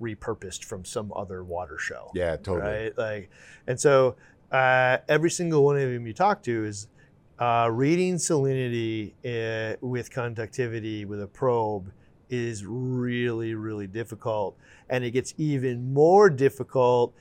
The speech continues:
Speaker 1: if it happens to be filled with organics, like fish turds and stuff. And so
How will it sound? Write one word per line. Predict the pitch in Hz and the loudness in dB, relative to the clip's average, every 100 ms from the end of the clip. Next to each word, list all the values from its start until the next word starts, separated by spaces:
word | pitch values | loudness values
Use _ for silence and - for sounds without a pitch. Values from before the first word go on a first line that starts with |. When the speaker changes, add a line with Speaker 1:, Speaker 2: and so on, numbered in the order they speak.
| _ - | _ -6
Speaker 1:
if | 123 | -2
it | 120 | 2
happens | 131 127 127 | 2 2 -6
to | 113 | -8
be | 110 | -6
filled | - 135 123 | 0 2 2
with | 117 113 | -2 -4
organics, | 120 107 127 127 120 107 - - - | -4 -2 -4 -2 -4 -6 -10 -12 -10
like | 123 110 104 | -6 -6 -4
fish | 131 117 | -2 -2
turds | - 120 104 101 | -2 -2 -2 -8
and | 95 | -10
stuff. | - 87 - _ - - - - | -6 -6 -8 _ -20 -20 -18 -6
And | 135 | 0
so | 147 139 131 | 4 6 6